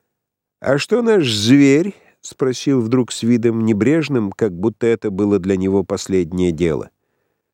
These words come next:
Румянцев рассказал ему о своей вчерашней беседе с навигатором Алёшкой Юровым, Езопкою тоже.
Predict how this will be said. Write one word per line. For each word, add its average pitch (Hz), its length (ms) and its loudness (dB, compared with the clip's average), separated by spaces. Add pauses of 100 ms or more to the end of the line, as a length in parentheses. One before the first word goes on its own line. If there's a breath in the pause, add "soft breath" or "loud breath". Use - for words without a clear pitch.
(600)
Румянцев 160 600 0
рассказал 156 640 0
ему 160 500 2
о 143 80 -2
своей 131 500 0
вчерашней 131 560 0
беседе 135 460 0
с - 100 -8
навигатором 123 800 0 (600)
Алёшкой 131 560 2
Юровым, 107 840 0
Езопкою 101 720 0
тоже. - 320 -14